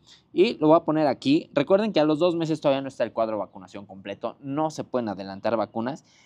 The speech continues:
y hay que ser más responsables, tener más cuidado, hay que estar más al pendiente en esta edad. Vean el tamaño cuando me paro al, al lado de él y lo vamos a pesar en la báscula. Justamente aquí nos vamos a notar que es más pesado que sus hermanas.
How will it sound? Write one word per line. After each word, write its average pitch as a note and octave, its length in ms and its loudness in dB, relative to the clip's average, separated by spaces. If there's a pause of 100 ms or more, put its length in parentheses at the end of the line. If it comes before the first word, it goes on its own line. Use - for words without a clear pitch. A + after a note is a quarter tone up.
(100)
y E3 140 0
hay E3 100 2
que F3 120 -4
ser D3+ 220 -2
más C#3+ 180 -2
responsables, A#2 720 -6
tener A2 220 -8
más A2+ 240 -10
cuidado, A2 580 0 (240)
hay B2 120 4
que - 80 -2
estar B2 180 4
más B2 180 0
al A2+ 80 0
pendiente A2+ 600 -2
en A2+ 80 -4
esta G2+ 180 -6
edad. F#2 220 -8
Vean C3 240 2
el A#2 80 0
tamaño A2 320 -2
cuando G2+ 240 -4
me F#2 60 -12
paro A2+ 180 6
al, G#2+ 180 2
al G#2+ 140 -4
lado G#2+ 240 2
de A#2+ 100 4
él F3+ 140 0 (260)
y A3+ 140 -2
lo A3 120 2
vamos F3+ 220 -2
a - 80 -10
pesar A#2+ 240 -6
en A#2+ 140 -8
la F2+ 80 -10
báscula. - 340 -20 (440)
Justamente E3 440 2
aquí D#3+ 200 -2
nos C3 280 -2
vamos C#3 300 0
a B2+ 60 0
notar C3+ 420 4
que D3 320 4
es A#2 120 -2
más A#2 160 -4
pesado A2+ 340 0
que A#2+ 80 -4
sus C3 220 -4
hermanas. E3 480 -2